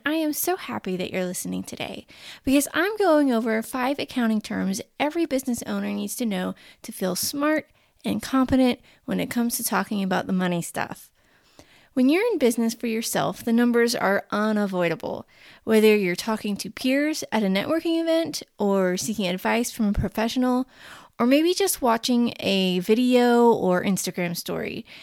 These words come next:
there are certain accounting terms that will pop up over and over. And if you don't have your M B A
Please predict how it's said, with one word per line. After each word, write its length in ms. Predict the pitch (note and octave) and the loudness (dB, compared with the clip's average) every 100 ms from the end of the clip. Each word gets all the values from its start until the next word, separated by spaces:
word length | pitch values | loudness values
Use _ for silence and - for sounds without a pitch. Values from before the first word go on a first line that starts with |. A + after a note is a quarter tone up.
| - - | -20 -2
there 320 | A#3+ C4 - | 4 4 4
are 300 | - A#3 A#3 | 2 2 2
certain 540 | A#3 - - D4 E4+ F4+ | 0 -2 2 2 2 0
accounting 400 | - D4 C4+ C4+ | 2 4 6 4
terms 400 | A#3 G#3+ G#3+ - | 2 2 2 0
that 100 | - | -2
will 120 | F3 | -2
pop 340 | - C4 - | 0 0 2
up 220 | G3+ G3 _ _ _ | 2 0 _ _ _
over 460 | A#3 A#3+ C4 B3 B3 - | 2 4 2 0 -4 -4
and 300 | G3 G3 F#3+ | -2 -2 -2
over. 400 | F3+ - - C4 - _ _ _ _ - | -4 -6 -8 -14 -18 _ _ _ _ 8
And 340 | D4 D4 D4 - | 10 12 10 8
if 200 | E4 F4 | 4 6
you 80 | F4 | 8
don't 440 | A4+ C5 B4 - - | 8 8 4 -4 -10
have 500 | - - C4+ C4+ C#4+ | -8 -4 0 2 2
your 140 | C4+ A#3 | 0 4
M 180 | A#3+ A#3 | 6 6
B 180 | G#3+ G3+ | 8 6
A 440 | F3 F3+ F3+ | 6 4 2